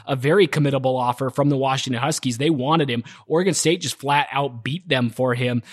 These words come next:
You look at Ryan Otten. Ryan Otten was the number five tight end in the nation this recruiting cycle. He chose Washington over Oregon State, but his brother goes there. His brother pro-, projects as a potential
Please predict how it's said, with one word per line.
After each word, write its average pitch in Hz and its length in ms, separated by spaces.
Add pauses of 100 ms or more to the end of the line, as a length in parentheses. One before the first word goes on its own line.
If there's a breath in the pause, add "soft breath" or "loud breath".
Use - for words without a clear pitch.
(160 loud breath)
You 156 100
look 180 200
at 147 100
Ryan 147 500
Otten. 131 380
Ryan 139 280
Otten 139 180
was 135 100
the 135 100
number 131 220
five 127 500
tight 131 340
end 131 260
in 139 160
the 123 80
nation 123 600 (260 loud breath)
this 139 220
recruiting 139 400
cycle. 131 380
He 151 120
chose 202 300
Washington 170 560
over 143 240
Oregon 139 320
State, 165 420 (300 loud breath)
but 156 100
his 127 80
brother 190 540
goes 180 320
there. 170 200
His 151 120
brother 160 260
pro-, 143 160 (160)
projects 147 460
as 139 80
a 127 60
potential 143 680